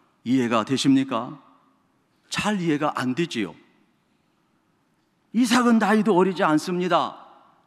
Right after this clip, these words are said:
적어도 십 대 후반일 것입니다. 그런데 아브라함이 백 세 얻었는데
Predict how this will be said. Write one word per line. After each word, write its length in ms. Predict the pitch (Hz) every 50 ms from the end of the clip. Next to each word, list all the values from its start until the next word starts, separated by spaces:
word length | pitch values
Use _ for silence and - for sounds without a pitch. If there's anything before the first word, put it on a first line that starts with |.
| _ _
적어도 520 | - - 180 185 175 196 180 190 185 175
십 300 | 160 - - 226 - -
대 140 | - 208 196 180
후반일 460 | 170 185 190 165 180 165 165 156 143
것입니다. 640 | 143 165 151 - 165 165 156 151 139 113 95 87 - - - - - - _ _ _ _ _ _ _ _ - - -
그런데 260 | - 254 247 240 226
아브라함이 640 | - 185 220 240 226 262 254 240 233 240 226 214
백 220 | - 185 226 214 -
세 180 | - 247 233
얻었는데 800 | 214 202 202 208 202 208 196 190 180 175 160 143 156 143 117 90